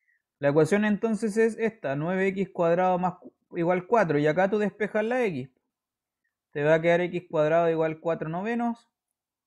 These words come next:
Y como la X, esto significa que, perdón,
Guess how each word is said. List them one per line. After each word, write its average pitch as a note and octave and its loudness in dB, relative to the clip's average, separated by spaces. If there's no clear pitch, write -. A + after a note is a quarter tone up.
Y C4 -2
como G3 0
la G3 6
X, B3 -2
esto A3+ 2
significa G#3 -2
que, G3 -4
perdón, A#2+ -10